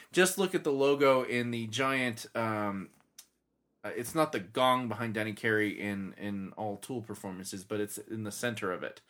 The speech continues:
Uh, it's, it, it's meant to represent that the pentagram pentacle is not complete and that you have to encapsulate the idea of the universe itself, which is logical, and it's, it's,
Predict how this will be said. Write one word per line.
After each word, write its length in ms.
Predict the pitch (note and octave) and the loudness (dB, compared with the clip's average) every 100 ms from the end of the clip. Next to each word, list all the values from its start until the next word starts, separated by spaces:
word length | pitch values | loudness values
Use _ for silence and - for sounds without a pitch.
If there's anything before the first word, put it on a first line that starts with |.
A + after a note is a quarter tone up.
| - - - - - | -20 -20 -20 -14 0
Uh, 420 | G#2+ G#2+ G2+ F#2+ E2 _ _ _ _ _ C#3 | 4 6 6 2 -4 _ _ _ _ _ 0
it's, 380 | A#2 - - - | 0 0 -6 -2
it, 260 | B2 A#2 - | -2 -2 -6
it's 200 | A#2 C#3 | -6 0
meant 220 | C#3+ D3 | 2 2
to 80 | D3 | 2
represent 600 | C#3 B2 A2+ C#3 B2+ - - - - - | 2 2 2 2 2 -2 -18 -20 -8 2
that 400 | C3 B2 A#2 - - B2+ | 6 8 6 0 -14 -4
the 260 | B2+ A#2+ | 0 -2
pentagram 580 | A2 E3 D#3 C3 C3+ B2+ | 0 2 2 4 2 2
pentacle 440 | C3+ A#2 C3 B2+ | -2 -4 0 2
is 120 | A2 B2+ | 2 0
not 220 | B2 - | -2 -4
complete 420 | A#2 C3 B2+ B2 | -8 -2 -2 -2
and 160 | A#2 A#2 | -4 -4
that 100 | E2+ | -4
you 160 | A#2 C3+ | 0 2
have 140 | C3+ | 2
to 100 | B2 | -2
encapsulate 500 | G#2+ A#2 G#2+ B2 G2 | 2 2 2 -2 -2
the 120 | A2 | 0
idea 260 | G#2+ G#2+ G2+ | 0 2 -2
of 80 | F#2 | -2
the 80 | G2+ | -4
universe 560 | B2+ D3 G2+ F2 - | -2 -2 -2 -4 -6
itself, 640 | E2+ - C#3 G#2 - - _ _ - _ _ | -8 2 6 6 6 -12 _ _ -20 _ _
which 480 | C#3+ D#3 D3+ - - | 6 6 6 0 0
is 360 | C#3+ D3 C3+ A#2+ | 2 2 2 2
logical, 540 | D#3+ G3+ A#2 A2 A2+ | 10 10 8 2 2
and 100 | A2 | 2
it's, 240 | A2 - - | 0 -2 -2
it's, 460 | B2+ A#2 - - | -2 -2 -6 -6